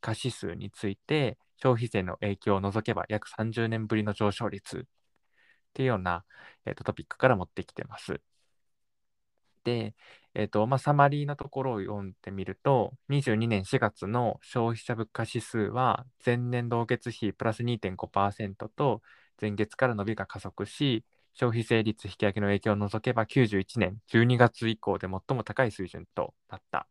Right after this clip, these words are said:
で、生鮮食品を除く総合指数も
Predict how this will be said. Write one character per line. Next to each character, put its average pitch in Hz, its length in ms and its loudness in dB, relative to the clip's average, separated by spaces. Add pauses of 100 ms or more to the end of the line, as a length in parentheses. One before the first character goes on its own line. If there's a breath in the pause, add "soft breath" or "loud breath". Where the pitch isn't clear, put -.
(1300)
で、 147 260 -10
生 147 220 4
鮮 143 180 0
食 151 220 -2
品 123 160 -2
を 98 40 -2
除 101 260 -2
く 139 100 -4
総 120 220 2
合 117 180 -2
指 110 160 -4
数 110 260 -6
も 131 300 0